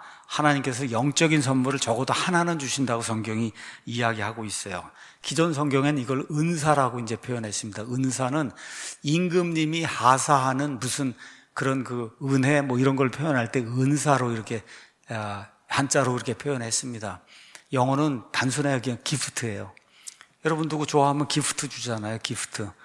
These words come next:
그렇죠? 그래서 우리 선물로 번역한 거예요. 하나님이, 하나님이 선물을 주십니다. 모든 사람에게. 그래서 그리스말, 카리스마라고 하는 그런 말은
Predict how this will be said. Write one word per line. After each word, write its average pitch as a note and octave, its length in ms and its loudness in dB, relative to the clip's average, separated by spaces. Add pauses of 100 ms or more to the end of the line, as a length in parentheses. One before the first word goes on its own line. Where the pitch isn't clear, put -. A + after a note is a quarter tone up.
(200)
그렇죠? C#3 300 -2
그래서 F3 260 -2
우리 D#3 120 0
선물로 C#3+ 520 0
번역한 A#2+ 480 -6
거예요. B2 240 -10 (480)
하나님이, D3+ 760 6 (520)
하나님이 C#3 600 2 (300)
선물을 D#3+ 560 2
주십니다. C3 580 -4
모든 B2+ 320 0
사람에게. G#2 800 -4 (520)
그래서 C#3 180 2
그리스말, D#3 560 4
카리스마라고 D3+ 760 4
하는 C3+ 120 0
그런 B2 280 -2
말은 A2 480 0